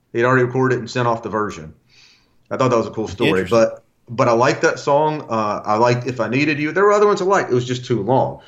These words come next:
Speaker 1: And as far as how important he is, I, I was looking this up, and, uh,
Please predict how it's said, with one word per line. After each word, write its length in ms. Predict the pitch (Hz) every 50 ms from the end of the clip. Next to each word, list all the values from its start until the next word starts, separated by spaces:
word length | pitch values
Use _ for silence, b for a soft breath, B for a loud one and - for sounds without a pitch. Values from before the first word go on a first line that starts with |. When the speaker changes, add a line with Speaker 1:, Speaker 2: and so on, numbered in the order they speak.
| b b b b b b -
Speaker 1:
And 400 | 127 131 135 131 127 123 123 -
as 120 | 120 117
far 240 | - 147 160 175 180
as 240 | 170 156 131 123 b b b b b b b b _ _ _ _ _ _ _ _ _ _ _ _ _ _ _ _ -
how 180 | - 143 151 151
important 440 | 143 127 127 160 196 202 - 123
he 140 | 104 90 78
is, 200 | 67 65 - -
I, 220 | - 120 - - 117
I 20 |
was 160 | 113 110 -
looking 220 | 131 143 123 160 143
this 160 | 135 127 -
up, 240 | 160 156 139 - 113
and, 120 | 113 110
uh, 300 | 110 110 - - 76 95